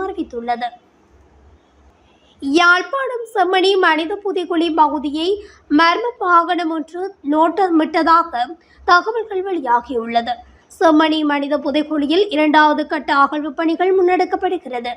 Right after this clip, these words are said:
இந்நிலையில் நேற்று வரை குறித்த புதைகுழியில் முப்பத்தி மூன்று மனித எலும்புக்கூடுகள் கண்டுபிடிக்கப்பட்டுள்ளன. இவ்வாறான சூழ்நிலையில் நேற்று முன்தினம் மர்ம வாகனம் ஒன்று செம்மணியை நோட்டமிடுவதை அவதானிக்க முடிந்துள்ளது.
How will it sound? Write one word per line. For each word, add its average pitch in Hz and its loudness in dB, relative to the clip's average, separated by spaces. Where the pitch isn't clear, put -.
இந்நிலையில் 440 4
நேற்று 359 0
வரை 381 0
குறித்த 359 -2
புதைகுழியில் 320 2
முப்பத்தி 453 2
மூன்று 381 2
மனித 320 2
எலும்புக்கூடுகள் 320 -2
கண்டுபிடிக்கப்பட்டுள்ளன. 320 -4
இவ்வாறான 311 4
சூழ்நிலையில் 294 -2
நேற்று 339 2
முன்தினம் 294 2
மர்ம 277 0
வாகனம் 294 0
ஒன்று 247 -6
செம்மணியை 403 0
நோட்டமிடுவதை 339 0
அவதானிக்க 330 0
முடிந்துள்ளது. 262 -4